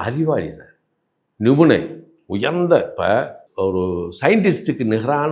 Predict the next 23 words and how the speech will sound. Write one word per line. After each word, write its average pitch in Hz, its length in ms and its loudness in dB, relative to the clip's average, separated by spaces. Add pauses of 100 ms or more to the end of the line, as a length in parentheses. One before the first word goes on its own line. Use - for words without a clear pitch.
(140)
ஒரு 90 120 0 (120)
நிலையில, 107 320 2 (260)
உயர் 147 300 4
ஞானம், 98 360 0 (280)
உயர்ந்த 143 500 2
நிலையில 98 320 0
இருப்பான். 95 260 -10 (1040)
செக்ரட்டேரியட்ல 156 680 2
பாத்தீங்கன்னா 95 440 -2
சரி, 90 220 -4 (440)
ஒ-, 90 300 -8 (180)
பெரிய 123 240 2
பெரிய 110 160 2 (140)
பதவியில 151 380 2
இருக்கிறவங்க 92 380 -4
அப்புறம் 92 280 -6
பாருங்க, 87 240 -8 (220)
ஒன்பதுல 104 420 -2
புதன் 87 240 -8
இருக்கும். - 260 -20 (880)
இவங்க 101 300 -2
பூரா 180 180 -4 (120)
வந்து 113 180 0